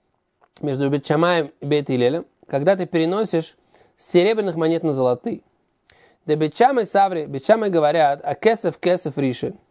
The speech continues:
В, э, по-, есть пасук в Торе, который звучит так.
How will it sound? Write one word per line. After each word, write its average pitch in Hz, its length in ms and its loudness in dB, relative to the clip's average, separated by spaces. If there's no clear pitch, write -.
В, 156 40 -4
э, 135 280 2
по-, 165 240 -6
есть 208 300 -2
пасук 196 600 2
в - 100 -20
Торе, 160 400 2
который 185 380 2
звучит 156 400 -4
так. 135 240 4